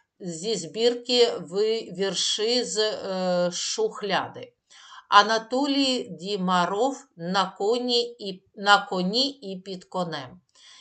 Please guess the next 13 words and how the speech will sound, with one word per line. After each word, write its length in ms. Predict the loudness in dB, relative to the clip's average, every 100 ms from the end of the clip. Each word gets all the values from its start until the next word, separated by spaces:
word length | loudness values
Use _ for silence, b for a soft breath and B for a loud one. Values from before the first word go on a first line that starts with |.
| B -2
Іван 520 | 0 6 6 6 2
Багряний, 840 | -4 -4 0 2 2 0 -4 -6 -8
Чому 460 | -4 -2 -2 -2
я 200 | 0 -2
не 140 | -2 -8
хочу 580 | -8 -8 -8 -4 -2 0
вертатися 1080 | -2 -6 -2 2 2 2 -4 -4 0 0 0
до 500 | -4 -4 -2 -4 -4
С 400 | -4 -4 -8 -8
Р 300 | -4 -4 -6 -10
С 340 | -8 -8 -12 -4
Р. 260 | -2 -2 -6 b b b b -6
Лист, 580 | 0 2 0 -4 -14